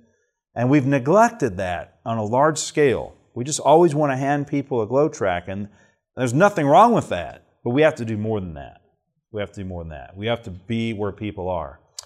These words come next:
All right, so following that, th-, and, and so I'm talking like the, the depression recovery will end like one week, and then the next week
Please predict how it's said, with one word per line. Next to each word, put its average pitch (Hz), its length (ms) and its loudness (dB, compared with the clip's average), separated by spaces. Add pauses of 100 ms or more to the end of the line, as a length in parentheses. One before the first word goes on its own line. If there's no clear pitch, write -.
(400)
All 143 100 4
right, 107 340 2
so 131 540 2 (560)
following 190 640 4
that, 110 480 -2 (160)
th-, 110 220 -10
and, 127 360 -6
and 127 200 -4
so 147 160 4
I'm 165 120 6
talking 151 460 4
like 117 460 -2 (580)
the, 123 640 4 (800)
the 120 640 0 (840)
depression 156 440 2
recovery 143 540 2
will 110 240 0
end 135 480 0 (560)
like 113 280 0
one 127 500 0
week, 143 280 2
and 120 140 -2
then 123 120 -2
the 110 100 -2
next 131 440 0
week 95 400 -8